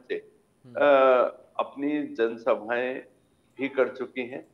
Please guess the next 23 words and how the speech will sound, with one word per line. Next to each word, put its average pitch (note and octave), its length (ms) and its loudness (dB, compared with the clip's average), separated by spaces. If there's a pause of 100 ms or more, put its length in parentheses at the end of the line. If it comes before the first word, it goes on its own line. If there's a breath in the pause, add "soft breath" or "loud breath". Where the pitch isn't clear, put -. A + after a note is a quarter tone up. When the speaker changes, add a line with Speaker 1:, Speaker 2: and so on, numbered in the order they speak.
(180)
Speaker 2:
हम्म। B2 180 -20
Speaker 1:
और - 520 2
Speaker 2:
virtual - 420 -10
Speaker 1:
जितनी B3+ 160 0
Speaker 2:
माध्यम A#3 300 2
से G3+ 100 2
Speaker 1:
पार्टी A3+ 160 0
Speaker 2:
जनसभाएं B3 320 2
हो A#3+ 100 6
Speaker 1:
मीटिंग्स B3+ 140 6
हैं B3+ 60 0
Speaker 2:
सकेंगी A3+ 280 -4
उत्तराखंड G3+ 440 -4
में? D#3 240 -10 (2750)
Speaker 1:
सर, - 500 0 (580)
हमने B2+ 760 -4 (320)
कुछ C3+ 300 -4
जगह F#2+ 400 2
पे B2+ 260 -4
इसका - 480 -4
प्रयोग G2 480 0
किया G2+ 320 2
है। - 380 -6